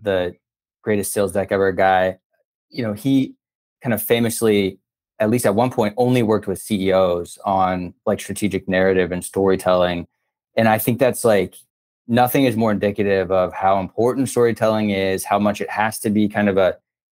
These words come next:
top level executive priority that's kind of driven, you know, through the company. If, of course, marketing is, like, a huge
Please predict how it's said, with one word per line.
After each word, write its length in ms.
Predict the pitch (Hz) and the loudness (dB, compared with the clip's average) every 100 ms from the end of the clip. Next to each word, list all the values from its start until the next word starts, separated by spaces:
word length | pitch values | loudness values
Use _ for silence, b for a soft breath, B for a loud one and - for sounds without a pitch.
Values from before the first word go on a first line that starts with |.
| - | -4
top 280 | 110 113 | 0 2
level 340 | 117 107 104 101 | 2 2 4 2
executive 560 | 87 98 104 107 104 | 2 0 0 0 -2
priority 520 | - 104 101 101 98 95 | 0 2 4 4 2 0
that's 220 | 92 - | -2 -4
kind 180 | - 95 | -8 -8
of 140 | 87 | -6
driven, 480 | 85 113 104 101 95 _ _ - | -2 0 2 0 -2 _ _ -10
you 60 | |
know, 100 | 101 | -8
through 280 | 87 - 120 | -6 -2 0
the 120 | 110 | 2
company. 640 | 92 107 110 107 101 92 92 | 0 0 -2 0 -2 -2 -6
If, 320 | 123 113 - - _ _ - | -4 -6 -6 -16 _ _ -10
of 180 | - - | -6 -4
course, 360 | - 147 139 | 0 0 0
marketing 520 | 113 104 107 110 107 98 | 2 2 2 0 0 -2
is, 160 | 95 | -2
like, 100 | 98 | -4
a 100 | 98 | -4
huge 1000 | 95 - - 131 120 110 98 87 - - | -6 -12 -4 0 4 4 2 -2 -10 -16